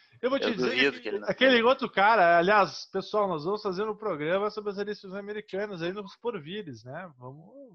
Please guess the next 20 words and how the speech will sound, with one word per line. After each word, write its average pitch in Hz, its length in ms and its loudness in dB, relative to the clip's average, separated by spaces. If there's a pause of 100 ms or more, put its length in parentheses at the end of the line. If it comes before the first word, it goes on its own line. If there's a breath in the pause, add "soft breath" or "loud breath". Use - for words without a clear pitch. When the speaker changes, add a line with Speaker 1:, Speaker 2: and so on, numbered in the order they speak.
(100)
Speaker 1:
vamos 156 300 -16
escutar, - 240 -8
a - 20 -2
gente 214 160 -8
vai, 247 240 -4
vai 262 160 -6
chamar 240 320 -4
pra 302 160 -4
caralho, 185 420 -2
né? 117 220 -16
Nem, 165 240 -20
nem 175 240 -18
Speaker 2:
Ah, 85 140 -4
Speaker 1:
que 104 120 4
Speaker 2:
vão 113 80 -2
se - 120 -6
Speaker 1:
esqueça. 175 100 -4
Speaker 2:
perder 131 420 2
nos 147 160 -2
condados. 120 1080 -2